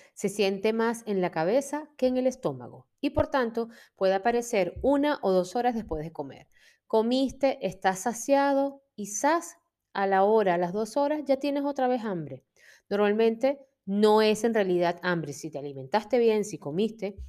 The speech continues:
este, los nutrientes que tu cuerpo requería, la saciedad debería estar por mucho más tiempo. Lo cual tiene sentido, ya que nos hemos acostumbrado a darle un significado a la comida emocional y simbólico.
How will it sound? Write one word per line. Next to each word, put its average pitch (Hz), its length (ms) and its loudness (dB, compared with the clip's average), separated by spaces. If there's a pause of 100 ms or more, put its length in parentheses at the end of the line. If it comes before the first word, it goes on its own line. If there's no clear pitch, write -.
(280)
este, 156 640 -6
los 156 160 -4
nutrientes 175 480 0
que 165 80 -4
tu - 120 -10
cuerpo 190 320 -4
requería, 226 580 0 (380)
la 175 140 2
saciedad 160 500 -2
debería 185 340 2
estar 208 480 -4
por 170 220 2
mucho 160 500 -6
más 139 220 -12
tiempo. - 400 -20 (600)
Lo 175 140 0
cual 160 200 0
tiene 156 240 -4
sentido, 226 560 2 (260)
ya 202 140 6
que 196 100 2
nos 180 140 4
hemos 190 180 2
acostumbrado 240 600 4
a 175 140 4
darle 170 280 0
un 240 160 0
significado 262 600 0
a 247 60 4
la 254 120 2
comida 240 420 2
emocional 185 760 -2
y 285 160 4
simbólico. 185 840 -4